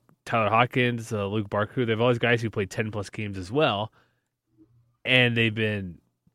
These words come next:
fairly productive as well. Overall, like, looking at just one quick note, one interesting, uh, guy here. Look at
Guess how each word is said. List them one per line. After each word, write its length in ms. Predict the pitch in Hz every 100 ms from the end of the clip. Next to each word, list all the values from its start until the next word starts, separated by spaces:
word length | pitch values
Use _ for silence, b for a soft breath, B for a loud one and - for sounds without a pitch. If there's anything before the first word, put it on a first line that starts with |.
| _ _ -
fairly 260 | 143 120 107
productive 500 | 113 113 104 101 98
as 140 | 95
well. 160 | 123 117
Overall, 220 | 117 110
like, 160 | 107
looking 320 | 120 160 165 147
at 160 | 107
just 160 | 117 -
one 220 | 139 131
quick 360 | - 147 135 123
note, 320 | 120 110 62
one 220 | 113 120
interesting, 580 | 117 110 98 117 104 98
uh, 240 | 95 90 - _ _ _ -
guy 160 | 151
here. 160 | 123 98
Look 180 | 123 135
at 220 | 117